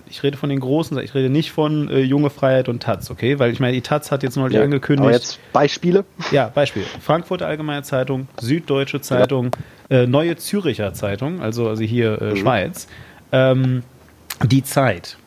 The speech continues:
Speaker 1: ja, so. Und wenn du, und wenn du eine, eine unseriöse Quelle dazu haben willst, die Bild. So, ja. Das sind nun mal, das sind nun mal <laughs> auflagenstarke Medien in Deutschland. Und zu jeder von diesen Medien kann ich,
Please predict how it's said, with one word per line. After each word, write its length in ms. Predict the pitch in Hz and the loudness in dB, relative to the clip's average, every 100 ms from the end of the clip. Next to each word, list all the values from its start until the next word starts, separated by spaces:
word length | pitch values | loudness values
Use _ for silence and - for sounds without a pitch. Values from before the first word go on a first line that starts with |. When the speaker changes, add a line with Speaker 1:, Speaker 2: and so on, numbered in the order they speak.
| - | -6
Speaker 1:
ja, 260 | 110 139 165 | -2 0 0
so. 180 | - 120 | 0 0
Und 200 | 135 127 | 2 2
wenn 160 | 170 | 2
du, 200 | 185 180 | 2 0
und 200 | 175 131 | -2 0
wenn 180 | 131 151 | 0 0
du 200 | 151 147 | -2 -2
eine, 320 | 123 127 127 | -2 0 0
eine 380 | 120 120 120 117 | 0 0 0 -2
unseriöse 560 | 139 160 160 156 151 143 | 0 0 0 0 0 -2
Quelle 260 | - 147 | -2 -2
dazu 260 | 135 123 139 | -2 -2 2
haben 80 | 135 | 2
willst, 200 | 147 - | 2 0
die 60 | 165 | 0
Bild. 460 | 131 127 87 - - - - | 2 0 0 -14 -18 -20 -14
So, 160 | - - | -14 -10
ja. 180 | 104 175 - - - - | -6 -6 -6 -20 -20 -2
Das 160 | 127 | 0
sind 160 | - 196 196 | 2 0 0
nun 100 | 185 | -2
mal, 220 | 175 175 185 | -2 -2 2
das 160 | - | 2
sind 180 | 175 220 | 2 0
nun 140 | 196 | 0
mal 160 | 180 175 | -2 -4
<laughs> 40 | - 160 214 - 156 160 | -2 0 0 -2 -2 0
auflagenstarke 920 | 170 170 - 139 143 143 156 151 147 139 - | 0 -4 -2 -2 0 0 2 4 2 -2 -6
Medien 640 | 127 131 131 113 92 131 226 - - | 2 4 4 2 -6 -6 -8 -12 -8
in 120 | 131 | 0
Deutschland. 560 | 123 117 127 143 190 285 - - - - - - - - - | 2 2 2 -2 -2 -6 -14 -20 -20 -20 -16 -16 -16 -18 0
Und 300 | 156 160 - - - | 2 2 -4 -18 -16
zu 160 | - 165 | 0 0
jeder 320 | 156 269 262 | 2 2 2
von 160 | - 165 | 0 -4
diesen 200 | 151 147 | -4 -2
Medien 480 | 160 131 98 147 233 | -2 -2 -6 -8 -10
kann 220 | - 151 175 | -4 -2 -2
ich, 240 | 175 - | -6 -10